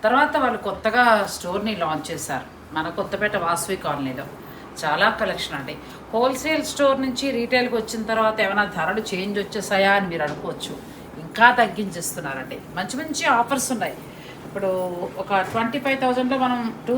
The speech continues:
శారీస్ తీసుకుంటే అదే ధర కంటే ఒక చీర మీకు ఫ్రీ వచ్చినట్టుగా అవుతుంది. ఇలా చాలానమాట. కొన్ని అయితే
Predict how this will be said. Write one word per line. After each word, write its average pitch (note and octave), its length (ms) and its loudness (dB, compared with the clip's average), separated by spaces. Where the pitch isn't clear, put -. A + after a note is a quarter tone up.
శారీస్ C4 380 2
తీసుకుంటే C4+ 400 0
అదే A#3 140 4
ధర A#3 180 6
కంటే G#3 220 2
ఒక A3+ 160 0
చీర A3+ 240 4
మీకు A3+ 160 0
ఫ్రీ G#3+ 160 0
వచ్చినట్టుగా G3+ 480 2
అవుతుంది. F3 300 -4
ఇలా D4 100 4
చాలానమాట. B3 680 6
కొన్ని A3+ 200 4
అయితే G#3+ 160 -2